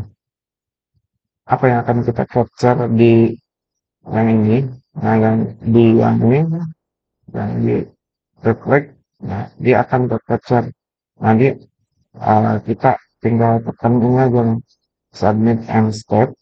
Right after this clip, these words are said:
atau submit and continue, titik point. Nah, misalnya kita klik, kita ke sini, misalnya kita keputuskan,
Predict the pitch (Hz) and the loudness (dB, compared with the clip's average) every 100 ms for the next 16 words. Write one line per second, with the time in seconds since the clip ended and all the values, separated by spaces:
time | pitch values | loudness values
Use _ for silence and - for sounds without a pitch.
0 | - 101 - 123 127 - _ _ - 101 | -8 -6 0 0 0 -6 _ _ -6 -2
1 | 110 113 104 104 113 110 107 113 110 104 | 0 0 0 -2 -2 -2 2 2 2 0
2 | - _ _ 101 107 - - - - - | -8 _ _ -4 -2 -4 -8 -6 -2 -2
3 | 185 - - 104 107 110 110 120 - - | -4 -8 -10 -4 -2 0 0 0 -4 -6
4 | - - _ _ _ _ _ _ _ - | -8 -10 _ _ _ _ _ _ _ -6
5 | 113 147 - _ _ _ _ _ _ _ | -2 -2 -6 _ _ _ _ _ _ _
6 | _ _ _ _ _ 120 104 107 101 104 | _ _ _ _ _ -10 -8 -6 -4 -2
7 | 107 120 123 180 110 110 117 123 - _ | 0 0 -2 -6 -4 0 0 -2 -6 _
8 | _ _ _ _ _ _ _ - 67 92 | _ _ _ _ _ _ _ -12 -8 -6
9 | - - 98 - 113 110 117 | -6 -6 -6 -4 -4 -2 -6